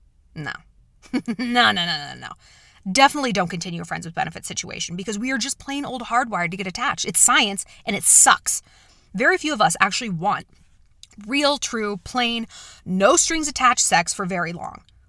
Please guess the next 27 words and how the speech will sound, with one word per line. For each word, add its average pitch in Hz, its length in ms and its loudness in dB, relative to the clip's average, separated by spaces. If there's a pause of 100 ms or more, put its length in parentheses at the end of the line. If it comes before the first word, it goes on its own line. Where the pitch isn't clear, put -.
Who 370 260 0
wants 320 260 -2
that 180 220 2
instead 185 240 -4
of 226 80 -8
a 226 60 -14
relationship? 214 640 -4 (240)
You 233 100 -4
know 285 80 0
what 330 80 0
I 262 80 0
mean? 262 200 -6 (520)
I 311 80 2
mean, 320 220 2
if - 160 -8 (180)
nothing 302 400 -2
else, 330 340 6 (300)
the 262 80 -4
chemistry 311 480 -2
fades 262 240 -4
out 185 260 0
real 247 180 -2
fast 254 440 4
if 185 100 -8
you're 226 80 -6
not, 220 160 -2
like, 202 140 -8